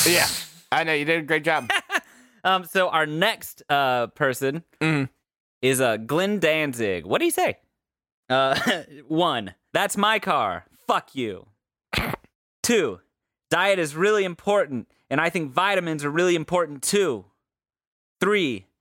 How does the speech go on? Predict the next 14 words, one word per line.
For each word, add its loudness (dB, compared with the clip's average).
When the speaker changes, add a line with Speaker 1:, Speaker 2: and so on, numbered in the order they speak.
Speaker 1:
"Some 0
days 2
I 2
don't 0
wanna 0
stop -2
pissing, -2
and 0
that's -2
why 2
I 0
buy 0
Steel -2
Reserve." 0